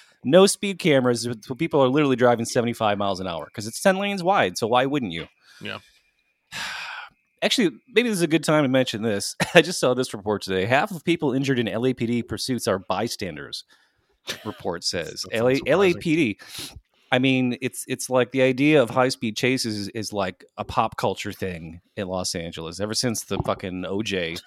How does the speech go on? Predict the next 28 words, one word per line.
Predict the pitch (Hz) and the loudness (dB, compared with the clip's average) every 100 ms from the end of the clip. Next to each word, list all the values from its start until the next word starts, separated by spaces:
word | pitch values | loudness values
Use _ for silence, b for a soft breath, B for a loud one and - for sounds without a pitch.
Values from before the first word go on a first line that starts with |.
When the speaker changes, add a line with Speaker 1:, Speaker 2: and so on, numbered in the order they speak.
| - | -20
Speaker 2:
<laughs> | - 190 | -8 -4
Right. | - 156 | -4 -2
Speaker 1:
did, | 131 120 - | 0 -2 0
did | 147 | 2
his | 135 170 - | 6 4 4
thing, | 131 110 | 0 0
it's | 113 120 | -2 0
like, | 113 117 | 0 2
"Oh, | 190 202 180 | 2 4 2
now | 143 170 160 | 2 4 2
it's," | - 185 | 0 -2
you | |
know, | 120 104 110 | 0 0 -2
you | |
got | 117 - - | -2 -2 -4
fucking | 143 117 | -4 -2
helicopters | 143 139 135 110 113 - | -4 0 0 0 -4 -8
constantly | - 120 127 - 110 | -4 -4 -6 -10 -8
circling | - 123 - 101 | -6 -6 -6 -8
skies | - 113 101 92 | -4 -2 -4 -6
watching | 90 98 - | -8 -8 -10
for | - 98 | -8 -6
a | |
high-speed | 95 - 95 90 | -4 -8 -12 -6
chase. | 180 160 - B B B B | -4 -4 -8 B B B B
So | - 160 | 0 4
this | 156 | 4
is, | 147 | 2